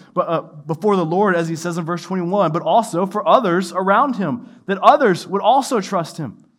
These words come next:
This is so important and so helpful,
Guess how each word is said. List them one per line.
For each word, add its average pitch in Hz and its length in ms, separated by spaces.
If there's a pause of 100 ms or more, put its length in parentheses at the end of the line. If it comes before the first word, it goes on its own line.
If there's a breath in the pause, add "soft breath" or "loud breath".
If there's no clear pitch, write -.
(180)
This 254 180
is 262 80
so 233 200
important 226 440 (160 loud breath)
and 196 100
so 262 340
helpful, 196 600